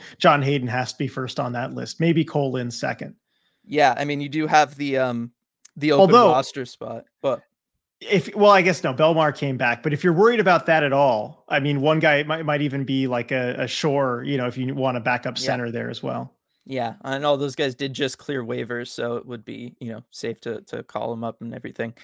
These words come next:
Speaker 1: Yep.
Speaker 2: Um, let's see. Yeah, Joe agreeing kinda with that, uh, it looks like there. Uh, <laughs> X Kid Z, hopefully this isn't foreshadowing what's gonna happen for the Winter Classic. It definitely won't. Outdoor games throw everything out the window.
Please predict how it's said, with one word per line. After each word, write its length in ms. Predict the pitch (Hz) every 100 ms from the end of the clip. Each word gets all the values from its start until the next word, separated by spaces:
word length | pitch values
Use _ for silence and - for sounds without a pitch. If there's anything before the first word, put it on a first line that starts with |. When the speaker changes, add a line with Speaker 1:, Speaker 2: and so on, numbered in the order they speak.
| -
Speaker 1:
Yep. 140 | 143 - 170
Speaker 2:
Um, 520 | 135 131 120 113 113 - _ _ -
let's 240 | 123 -
see. 180 | - 123
Yeah, 220 | 123 113
Joe 260 | 117 131 127
agreeing 420 | 120 123 120 117
kinda 220 | 123 117
with 160 | 117 117
that, 260 | 117 113 - -
uh, 340 | 165 120 - -
it 120 | 120
looks 280 | - 120 -
like 180 | 120 113
there. 460 | 127 135 135 131 127 _ - _ -
Uh, 400 | 120 123 123 - - -
<laughs> 160 | 208 -
X 320 | 165 - -
Kid 180 | 127 117
Z, 140 | 127
hopefully 300 | 139 - 143
this 180 | 127 139
isn't 200 | 131 123
foreshadowing 540 | 123 117 123 131 127
what's 160 | 123 -
gonna 160 | 127
happen 300 | 127 127 127
for 100 | 113
the 80 | 123
Winter 240 | 123 120 120
Classic. 480 | 131 120 120 - _ - -
It 160 | 151
definitely 640 | 165 170 - 156 156 139 135
won't. 300 | 123 120 -
Outdoor 440 | 147 180 - 185 170
games 480 | 151 156 156 151 - _ _ _ -
throw 280 | 160 139
everything 580 | 131 156 156 160 175 147
out 240 | 139 143 -
the 80 |
window. 640 | 139 135 123 120 113 113